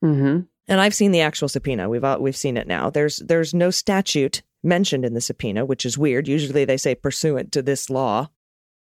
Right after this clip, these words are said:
Speaker 2: All it says is, All documents relating to the subpoena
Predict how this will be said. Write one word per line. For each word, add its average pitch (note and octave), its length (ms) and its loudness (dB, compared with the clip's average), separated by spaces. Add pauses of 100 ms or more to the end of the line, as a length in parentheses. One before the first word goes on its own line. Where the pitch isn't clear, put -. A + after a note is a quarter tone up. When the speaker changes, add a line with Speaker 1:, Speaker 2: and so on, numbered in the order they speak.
Speaker 2:
All F#3+ 260 4
it G3+ 120 0
says G#3 320 2
is, D3 260 2 (100)
All F3+ 280 4
documents E3 640 0
relating D#3+ 460 2
to F3+ 240 0
the F3 100 2
subpoena D3+ 760 -2